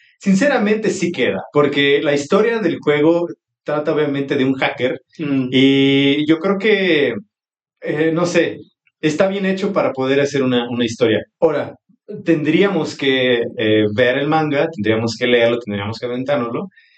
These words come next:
Speaker 1: y ver, pues, qué tal quedaría, ¿no?
Speaker 2: Sí.
Speaker 1: Ya adaptado a, a como tal, algún, algo escrito, una historieta como tal, pero me parece muy acertada, acertada la idea,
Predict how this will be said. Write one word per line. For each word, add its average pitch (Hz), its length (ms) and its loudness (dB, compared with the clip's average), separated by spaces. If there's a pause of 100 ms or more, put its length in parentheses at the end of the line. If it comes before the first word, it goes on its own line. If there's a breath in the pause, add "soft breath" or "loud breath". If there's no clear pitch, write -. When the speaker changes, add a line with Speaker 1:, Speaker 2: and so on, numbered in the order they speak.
(300 soft breath)
Speaker 1:
y 156 140 -2
ver, 151 280 2
pues, - 520 -4
qué 117 360 0
tal 117 280 -2
quedaría, 156 540 2
¿no? 254 200 -4
Speaker 2:
Sí. 247 160 -6 (160)
Speaker 1:
Ya 139 300 2
adaptado 143 760 0
a, 107 180 -2
a 117 200 -6
como 113 240 -6
tal, 120 260 2
algún, 123 400 2
algo 127 220 2
escrito, 156 420 2
una 127 120 -2
historieta 135 520 0
como 180 280 -6
tal, - 220 0 (600 soft breath)
pero 147 960 2 (160)
me 165 120 4
parece 202 340 0
muy 208 200 4
acertada, 147 640 0 (140)
acertada 151 400 0
la 123 120 2
idea, 120 360 4